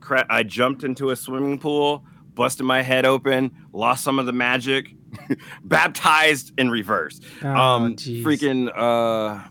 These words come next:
Speaker 1: what else? Uh, I broke my hand two times, and, um, the jump out of the st-, jumping out of a car s-, story is very,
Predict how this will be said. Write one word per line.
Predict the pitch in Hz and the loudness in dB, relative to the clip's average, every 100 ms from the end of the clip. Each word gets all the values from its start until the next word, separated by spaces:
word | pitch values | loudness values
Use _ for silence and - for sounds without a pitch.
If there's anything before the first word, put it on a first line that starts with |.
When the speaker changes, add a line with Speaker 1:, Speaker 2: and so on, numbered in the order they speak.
| - | -16
Speaker 1:
what | - 143 | -6 -4
else? | 123 110 | -4 -4
Uh, | 101 - - | -4 -4 0
I | 208 196 | 0 0
broke | - 117 139 | -2 -2 0
my | 131 104 | -2 -2
hand | 131 117 92 87 - | 0 0 -4 -10 -14
two | - 165 | -10 -8
times, | 127 98 85 92 98 - _ - - - - | -4 -4 -4 -8 -10 -18 _ -20 -20 -20 -6
and, | 107 110 110 - | -2 -2 -2 -2
um, | 101 120 117 117 117 - _ - | 0 2 4 2 0 -4 _ -8
the | 117 | -2
jump | 147 175 | 0 2
out | 185 | 2
of | 127 | 0
the | 107 | -4
st-, | - - - | -10 -16 -10
jumping | 92 151 208 185 | 0 0 2 0
out | 143 | 2
of | 113 | -2
a | |
car | - 139 131 | -2 0 0
s-, | - - - | -2 -10 -14
story | - 98 92 90 | -4 -2 0 -4
is | 87 | -6
very, | 101 95 92 | -4 -4 -6